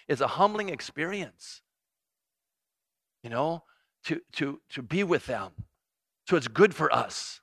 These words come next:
<laughs> to put ourselves, accept a lowly place, put ourselves, associate with people of lower status. It brings, brings us down and helps right size our, our pride, help, help right size our life.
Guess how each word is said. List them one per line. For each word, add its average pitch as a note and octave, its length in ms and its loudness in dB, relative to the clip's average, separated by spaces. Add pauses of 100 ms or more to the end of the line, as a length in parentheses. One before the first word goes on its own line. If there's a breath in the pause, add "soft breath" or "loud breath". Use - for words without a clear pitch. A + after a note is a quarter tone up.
(400)
<laughs> - 760 -8
to C#3 380 0 (300)
put F#3 160 6
ourselves, C#3 520 10
accept C#3+ 320 6
a C#3+ 60 8
lowly E3 380 8
place, C3 300 0
put G3 180 8
ourselves, C#3 380 8
associate E3+ 400 -2
with C#3+ 160 -2 (220 soft breath)
people E3+ 240 -10
of B2 80 -10
lower D3+ 200 -4
status. A#2 640 -8
It - 60 -20 (180)
brings, C#3+ 320 -6 (340)
brings - 280 -2
us - 140 -4
down A#2+ 440 2 (240 loud breath)
and A2 80 -6
helps C3+ 200 4
right C3 240 4
size A#2+ 680 4 (300)
our, G#2+ 400 2 (420)
our G2+ 120 -4
pride, - 440 0 (640)
help, A#2+ 220 0
help C3 260 6
right C3 180 2
size A#2+ 320 6
our A#2+ 120 2
life. G2+ 520 -6